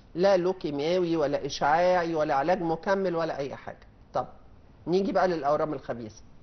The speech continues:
قصة تانية خالص. الأورام الخبيثة حضرتك هم سموه خبيث ليه؟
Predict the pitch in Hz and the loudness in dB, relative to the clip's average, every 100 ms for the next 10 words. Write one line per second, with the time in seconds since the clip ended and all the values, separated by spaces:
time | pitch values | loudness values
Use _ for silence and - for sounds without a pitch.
0 | - - - - 214 - 180 175 170 160 | -20 -20 -20 -8 -8 -4 -4 -2 -2 -4
1 | - 107 - - - - - - - - | -6 -10 -10 -20 -20 -20 -20 -20 -20 -20
2 | - - 170 160 175 214 359 359 - 196 | -12 -2 2 4 6 4 2 0 -4 -2
3 | 208 254 277 - - - - - - - | -2 0 -2 -2 -12 -20 -20 -20 -20 -20
4 | - 175 175 208 254 254 - 190 185 - | -4 -2 0 -2 -2 -4 -4 0 -2 -2
5 | 180 185 - 208 175 180 202 - 165 151 | 0 0 0 -2 0 -4 -4 -6 -8 -8